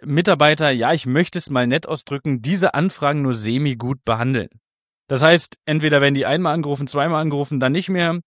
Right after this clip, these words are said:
oder sie werden gar nicht angerufen, oder sie werden zu den unmöglichsten Zeiten angerufen. Das heißt, ein wirkliches, ja, ein wirkliches Lead-Management dahinter. Das heißt, wann rufe ich an, wie rufe ich an,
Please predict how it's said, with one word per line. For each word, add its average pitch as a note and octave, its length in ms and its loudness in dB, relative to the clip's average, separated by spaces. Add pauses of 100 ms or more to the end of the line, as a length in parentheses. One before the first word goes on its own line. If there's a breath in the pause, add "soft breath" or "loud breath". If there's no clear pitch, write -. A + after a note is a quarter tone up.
(240)
oder D#3 180 6
sie C#3 120 0
werden C3+ 200 2
gar C#3 180 4
nicht E3 180 4
angerufen, D3 640 0
oder C3 640 4
sie B2 200 -2
werden B2 200 4
zu C3 180 -4
den B2+ 220 0
unmöglichsten E3+ 640 -2
Zeiten C3+ 340 0
angerufen. C3 500 -2
Das A#2+ 160 -2
heißt, C3+ 180 2 (400)
ein C#3 180 4
wirkliches, E3 960 2
ja, D#3+ 220 2
ein C3+ 240 0
wirkliches D#3+ 380 -2
Lead-Management C3+ 1000 0
dahinter. A#2 520 0 (280)
Das A2 140 -6
heißt, C#3 240 2 (220)
wann B2+ 260 4
rufe D#3 240 2
ich C3+ 120 -4
an, C#3+ 200 0
wie D3 100 0
rufe E3+ 260 -2
ich C3+ 140 -2
an, C#3+ 200 0